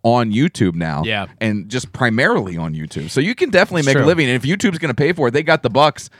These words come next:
Speaker 2: Yeah.
Speaker 1: To, they, they, you know, they bankrolled the whole
Speaker 2: Well, that's
Speaker 1: thing.
Speaker 2: the crazy thing too. Like, people are, like, quitting, like, like, and they're, like, twitching, doing this weird
Speaker 1: Yeah.
Speaker 2: YouTube, and they're making a living. That's just weird to me.
Speaker 1: Yeah,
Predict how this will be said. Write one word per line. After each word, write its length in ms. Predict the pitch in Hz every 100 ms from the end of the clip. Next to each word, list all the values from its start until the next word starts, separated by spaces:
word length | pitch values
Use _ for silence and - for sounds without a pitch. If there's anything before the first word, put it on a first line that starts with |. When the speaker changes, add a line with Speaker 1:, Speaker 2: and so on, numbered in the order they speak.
| -
Speaker 2:
Yeah. 160 | 110 110
Speaker 1:
To, 60 | 120
they, 200 | 156 190
they, 320 | 98 139 160
you 120 | 131
know, 100 | 135
they 140 | 98 135
bankrolled 400 | 117 165 123 92
the 60 |
whole 80 | 90
Speaker 2:
Well, 80 | 180
that's 100 | 165
Speaker 1:
thing. 100 | 180
Speaker 2:
the 60 | 156
crazy 280 | 151 135 123
thing 200 | 120 110
too. 160 | 143
Like, 160 | 131 101
people 340 | - 123 123
are, 120 | 113
like, 180 | 110 107
quitting, 480 | - 123 123 120 117
like, 420 | 110 101 98 - _ _ _ _ _ - 92
like, 200 | 101 101
and 100 | 127
they're, 140 | 117 110
like, 200 | 110 110
twitching, 680 | - - - 120 98 92 92
doing 220 | 117 117
this 200 | 110 107
weird 260 | 107 123 120
Speaker 1:
Yeah. 80 |
Speaker 2:
YouTube, 240 | 135 156 131
and 100 | 117
they're 200 | 117 117
making 340 | 117 143 151
a 40 | 107
living. 440 | 120 139 87 85 _ _
That's 220 | 123 143
just 220 | 175 120
weird 240 | 104 156 135
to 60 |
me. 200 | 90 82 -
Speaker 1:
Yeah, 200 | 98 92